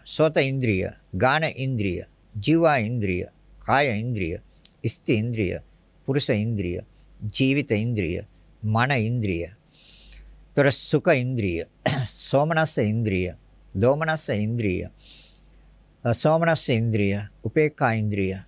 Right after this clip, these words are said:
ඒ ආදී වශයෙන්. ඒ වශයෙන්ම සද්ධා ඉන්ද්‍රිය, වීරේ ඉන්ද්‍රිය, සති ඉන්ද්‍රිය, සමාධි ඉන්ද්‍රිය, ප්‍රඥා ඉන්ද්‍රිය. ඒතර අධිපති, මේ ඉන්ද්‍රිය කියන වචනේ තේරුම තමයි අධිපති කියන එක.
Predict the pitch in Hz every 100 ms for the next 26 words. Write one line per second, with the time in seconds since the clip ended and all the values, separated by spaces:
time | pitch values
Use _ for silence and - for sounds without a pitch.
0 | - - _ _ _ _ _ _ _ _
1 | - 143 120 107 95 95 - - - -
2 | - - - _ 180 185 202 180 - 120
3 | 117 139 127 101 92 95 95 90 - _
4 | _ - _ - - 107 127 160 147 107
5 | 92 92 95 95 101 - _ _ _ _
6 | - - 131 - 165 113 95 92 95 101
7 | 104 _ _ _ _ - - 135 151 170
8 | 143 104 95 95 101 101 104 - _ _
9 | _ 123 117 160 107 87 85 90 90 -
10 | - _ _ - - - - 196 147 175
11 | 185 123 117 127 135 175 196 202 202 208
12 | 214 175 151 - 196 175 190 202 208 220
13 | 247 196 165 123 98 - 95 90 90